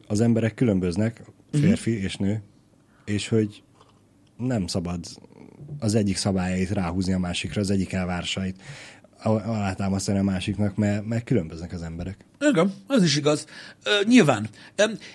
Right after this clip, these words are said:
Speaker 2: igazából nekem az a problémám, hogy nagyon sokan összekevernek dolgokat. Tehát, amikor, tehát az, tehát az, hogy el kell fogadni a másik véleményét,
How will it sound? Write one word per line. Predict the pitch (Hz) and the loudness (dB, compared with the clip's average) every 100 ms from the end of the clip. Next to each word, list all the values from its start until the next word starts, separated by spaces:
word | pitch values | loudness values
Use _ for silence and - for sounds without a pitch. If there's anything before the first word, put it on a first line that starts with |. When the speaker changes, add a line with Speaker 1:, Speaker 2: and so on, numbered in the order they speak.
| - | -10
Speaker 2:
igazából | 262 302 302 277 196 | -2 0 2 2 2
nekem | 196 202 196 | 2 2 2
az | 190 | 2
a | 156 | 2
problémám, | 131 123 127 117 143 | 2 2 2 0 0
hogy | 131 117 | -2 -2
nagyon | 131 196 269 | 0 2 4
sokan | - 156 151 117 - | 0 2 0 0 2
összekevernek | 156 160 139 117 110 95 110 | 4 4 2 0 0 -4 -4
dolgokat. | 113 107 98 117 | 0 0 0 -4
Tehát, | - 120 - - - | -2 -4 -6 -10 4
amikor, | 190 311 - | 6 6 2
tehát | - 156 - | -2 2 4
az, | 262 | 4
tehát | - 165 | 0 2
az, | 214 | 4
hogy | 214 | 4
el | 185 190 | 6 4
kell | 170 | 4
fogadni | 165 151 127 | 2 2 2
a | |
másik | 120 120 - - | 2 0 -2 -2
véleményét, | 104 101 101 101 175 - - | -4 -4 -6 -2 -2 -2 -8